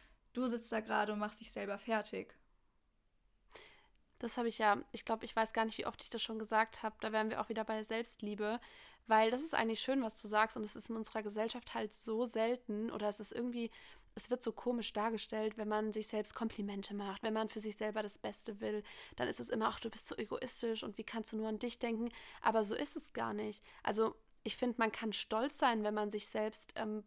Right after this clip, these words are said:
Speaker 2: priorisiert und wenn man selbst seine Ziele ernst nimmt und an sich arbeitet. Und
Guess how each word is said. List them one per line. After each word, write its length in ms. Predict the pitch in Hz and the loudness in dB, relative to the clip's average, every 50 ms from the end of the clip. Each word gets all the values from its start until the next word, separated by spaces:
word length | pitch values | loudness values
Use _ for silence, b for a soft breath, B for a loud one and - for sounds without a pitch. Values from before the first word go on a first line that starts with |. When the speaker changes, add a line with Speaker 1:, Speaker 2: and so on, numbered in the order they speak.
| _ _ | _ _
Speaker 2:
priorisiert 960 | - - 220 214 208 202 202 202 202 - - - 220 220 - - - - - B B B B B B | -8 -2 2 4 4 4 2 0 -2 -2 -4 -4 -4 -4 -4 -4 -6 -8 -12 B B B B B B
und 160 | - 214 202 | 2 4 4
wenn 120 | 208 214 220 | 6 6 6
man 140 | 214 214 202 | 4 4 6
selbst 260 | 208 208 208 208 - | 4 4 4 4 0
seine 200 | 220 214 214 202 | 0 0 0 -2
Ziele 360 | - - 240 226 214 - - | -2 -2 -2 0 0 0 0
ernst 340 | - 214 220 233 240 - - | 2 2 4 2 2 0 0
nimmt 220 | 240 233 233 226 | 0 0 0 0
und 140 | - 214 208 | -2 -2 0
an 140 | - 214 208 | 0 0 0
sich 220 | 208 202 - - | -2 -4 2 6
arbeitet. 600 | - 277 262 247 214 226 - - 214 214 202 - - | 8 8 8 6 4 0 0 -2 -4 -4 -4 -4 -4
Und 260 | 226 214 214 208 | -2 -2 -2 -2